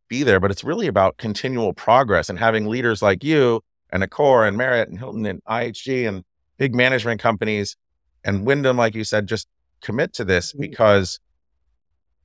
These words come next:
Speaker 1: it's, again, it's progress and not perfection, but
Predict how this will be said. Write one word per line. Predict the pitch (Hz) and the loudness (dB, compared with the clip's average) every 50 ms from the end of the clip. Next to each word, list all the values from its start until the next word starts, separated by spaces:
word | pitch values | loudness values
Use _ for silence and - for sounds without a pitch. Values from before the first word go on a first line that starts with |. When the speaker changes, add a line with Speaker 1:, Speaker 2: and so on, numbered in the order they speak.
| _ _ _ _ _ _ _ _ _ - | _ _ _ _ _ _ _ _ _ -4
Speaker 1:
it's, | 120 117 - | -4 -2 -2
again, | 131 113 110 135 135 123 98 90 | -2 -2 0 2 2 2 2 0
it's | 90 - | -4 -6
progress | - _ - - 104 104 110 104 85 87 78 76 - - - - | -10 _ -2 4 4 6 6 6 4 2 0 0 0 -4 -10 -6
and | 87 92 87 78 - | -6 -6 -6 -6 -10
not | 90 87 95 98 110 - - - | -6 -2 0 2 0 0 -2 -6
perfection, | - 98 - - 92 76 - - - 76 76 78 _ _ _ _ _ - | -8 -6 -4 -2 -2 -2 -4 -4 -10 -10 -12 -12 _ _ _ _ _ -2
but | 101 95 | -2 -2